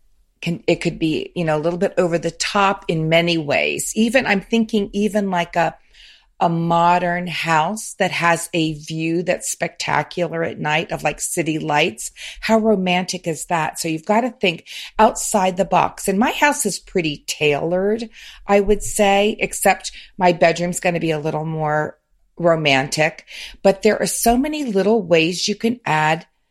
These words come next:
romance. I think of, like, um, furniture that has, that has a skirt, something skirted with beautiful legs. That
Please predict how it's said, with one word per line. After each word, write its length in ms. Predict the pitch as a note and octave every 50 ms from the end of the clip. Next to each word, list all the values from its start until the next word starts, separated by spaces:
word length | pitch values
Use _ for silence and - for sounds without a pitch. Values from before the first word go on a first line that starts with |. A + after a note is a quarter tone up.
| _ _ _ _ _
romance. 560 | E3+ F#3 G#3 C4 C#4+ C4 G#3+ E3 - - -
I 120 | - -
think 300 | - - - G#3+ G#3 G#3 G#3+
of, 120 | G3+ G3+
like, 280 | F#3 F3 E3+ - - - - - - - - - _ _
um, 340 | - E3+ D#3+ D#3+ E3 - - - -
furniture 720 | - - - G#3 G3+ G3+ A#3 B3 B3+ - - G3 F3+ E3+ D#3+
that 180 | D#3+ E3 D#3+
has, 320 | - - F3+ E3+ - - - _ _ - _ -
that 180 | F3 E3+ -
has 260 | D#3 D3+ F#3 F#3 -
a 60 | F3 D3+
skirt, 540 | - - - - - G3 F3 D3 - -
something 400 | - - G#3+ G#3+ G#3+ - G#3 F#3+
skirted 880 | - - - - - - F3 E3+ E3+ E3+ E3+ - - - - - D#3+ D#3 _ _ _ _ _ _ _ _ _ - - - - - -
with 240 | - F3 E3 - -
beautiful 680 | - E3 G3+ G3+ G#3 G3+ - - G3 F#3 F3 E3+ - -
legs. 520 | - F3+ E3 F3 F3 E3 D3+ C3 - - -
That 240 | - F3 F3 -